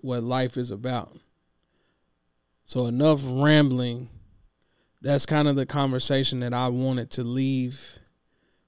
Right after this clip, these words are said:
for the rest of the world. And it's almost kinda like me opening and, and venting some of my pent-up frustrations as it relates to the holidays. Because when I talk to my peers, and it's like, man,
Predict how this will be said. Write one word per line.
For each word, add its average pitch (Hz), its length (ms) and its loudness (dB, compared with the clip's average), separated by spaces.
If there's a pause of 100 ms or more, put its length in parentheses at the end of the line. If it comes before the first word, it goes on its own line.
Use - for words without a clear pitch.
for 135 140 -4
the 120 80 0
rest 123 260 0
of 127 60 -2
the 123 80 -4
world. 123 300 -2
And 120 80 -4
it's 123 100 -2
almost 147 300 2
kinda 131 180 0
like 123 200 0
me 131 220 -2
opening 123 640 0
and, 113 240 -6
and 117 340 -6
venting 123 540 -2
some 131 200 0
of 123 80 0
my 120 220 -2
pent-up 123 560 -2
frustrations 127 720 -2
as 120 180 -2
it 117 140 -4
relates 123 460 -2
to 143 140 2
the 131 140 0
holidays. 127 720 -4 (640)
Because 135 260 0
when 127 80 0
I 123 120 0
talk 135 260 0
to 131 100 -6
my 113 160 -4
peers, 147 400 2
and 131 140 -2
it's 131 140 -4
like, 120 180 -4
man, 131 420 -4